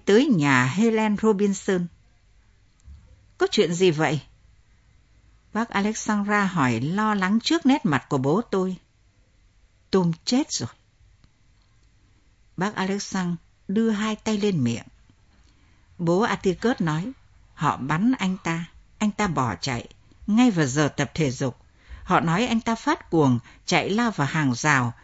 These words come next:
và bắt đầu leo qua ngay trước mặt họ." Giọng bác Alexandra run rẩy. "Sao họ không cố ngăn anh ta? Họ không có hành động cảnh cáo nào sao?" "Ồ, có.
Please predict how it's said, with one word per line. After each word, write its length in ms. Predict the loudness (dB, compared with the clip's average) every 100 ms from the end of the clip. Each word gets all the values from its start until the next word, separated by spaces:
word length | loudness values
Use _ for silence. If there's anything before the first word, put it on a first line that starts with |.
| -8
và 140 | 0 2
bắt 220 | 2 0
đầu 240 | 2 2
leo 220 | 0 -2 -4
qua 340 | -4 -4 -4 -8 -2
ngay 220 | 0 0
trước 220 | -2 -2
mặt 180 | -2 -2
họ." 300 | -2 -4 -6 -20 _ _ _ _ _ _ _ _ -20 _ -20 _ _ -20 _ _ _ _ _ _ _ _ _ -10
Giọng 340 | -6 -4 -4 -4
bác 240 | -4 -4
Alexandra 800 | -2 -2 -2 -2 -2 -2 0 0
run 240 | 0 -2 -2
rẩy. 400 | -2 -4 -4 -14 _ _ _ _ -18
"Sao 260 | 0 2
họ 280 | 4 2 0
không 280 | -2 0 2
cố 280 | 4 4 4
ngăn 160 | 4 4
anh 140 | 2
ta? 300 | 0 -4 -4 -6 _ _ -20 -6
Họ 160 | -2 0
không 240 | 0 2
có 120 | 2
hành 260 | 2 2 2
động 200 | 0 -2 -2
cảnh 260 | 2 2
cáo 260 | 2 0 0 2
nào 220 | 2 2
sao?" 380 | 0 0 0 0 -4 _ _ _ _ _ _ _ _ _ _ -8
"Ồ, 240 | -6 -4 -8 -6
có. 440 | -2 2 4